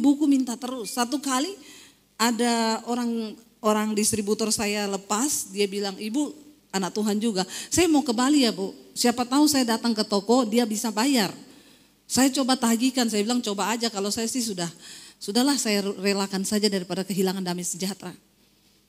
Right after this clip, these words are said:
Ya, lalu orang saya datang ke toko, nggak lama dia telepon saya, "Bu, Ibu suruh tentara juga ke sini." Kalau saya bilang belum bisa bayar, saya nggak bayar. Padahal bukunya habis,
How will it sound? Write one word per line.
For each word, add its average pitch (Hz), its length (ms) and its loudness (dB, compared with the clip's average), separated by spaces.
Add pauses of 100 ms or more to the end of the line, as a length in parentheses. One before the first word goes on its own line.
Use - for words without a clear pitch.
(360)
Ya, 208 400 2
lalu 233 240 6
orang 302 240 2
saya 320 240 0
datang 294 160 0
ke 269 160 -2
toko, 320 320 -4
nggak 220 160 -2
lama 285 180 -2
dia 311 140 -2
telepon 254 320 -4
saya, 262 320 0
"Bu, 277 320 4 (240)
Ibu 277 320 4
suruh 277 320 0 (240)
tentara 262 560 2
juga 240 240 0
ke 240 80 -6
sini." 226 400 -2 (1800)
Kalau 269 240 4
saya 285 240 2
bilang 247 240 0
belum 214 240 2
bisa 208 240 -2
bayar, 233 320 -2
saya 277 160 -2
nggak 170 200 -2
bayar. 196 320 -6 (1400)
Padahal 233 280 0
bukunya 240 400 0
habis, 214 640 -6